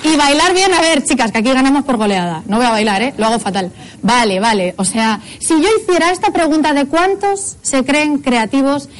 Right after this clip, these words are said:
en una clase de parvulitos, niños de tres años, ¿cuántas manos creéis que se levantarían? Vamos a verlo, chicos. Chicos guapos del final, vamos a verlo.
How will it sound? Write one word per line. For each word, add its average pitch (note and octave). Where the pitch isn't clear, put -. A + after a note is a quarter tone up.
en C4
una F#4
clase F4
de B3
parvulitos, C#4+
niños C#4+
de D4
tres C#4
años, F3+
¿cuántas D#4
manos C4+
creéis B3+
que C4
se C4
levantarían? B3+
Vamos A4+
a E4
verlo, G3+
chicos. D#4
Chicos G#4
guapos G4
del F#4+
final, G4
vamos G#4
a G4+
verlo. G#4